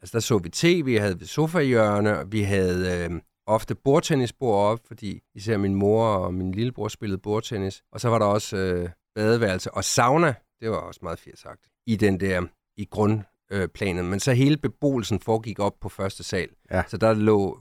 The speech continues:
Speaker 1: vores værelse, der lå en stor stue og spisestue og køkken og sådan noget.
Speaker 2: Var I sådan, var det moderne indrettet?
Speaker 1: Ja, det var det. Det har været et, det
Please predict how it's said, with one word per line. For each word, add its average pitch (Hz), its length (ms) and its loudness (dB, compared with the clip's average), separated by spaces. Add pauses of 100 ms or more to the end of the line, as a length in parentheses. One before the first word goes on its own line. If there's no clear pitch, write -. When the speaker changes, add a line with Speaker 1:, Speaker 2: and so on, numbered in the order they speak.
Speaker 1:
vores 95 260 -4
værelse, 110 360 2
der 101 120 -4
lå 95 180 0
en 92 80 -2
stor 90 240 -8
stue 90 520 -8
og 85 220 -6
spisestue 90 580 -12
og 82 80 -14
køkken 78 400 -16
og 95 60 -20
sådan - 140 -20
noget. - 140 -20 (320)
Speaker 2:
Var 95 100 0
I 104 100 4
sådan, 160 360 0
var 107 100 0
det 104 120 2
moderne 98 460 2
indrettet? 131 460 -2 (180)
Speaker 1:
Ja, 147 160 4
det 202 120 0
var 165 140 4
det. 131 160 -4
Det 160 100 2
har 151 100 2
været 131 300 6
et, - 340 -6 (220)
det 123 60 -8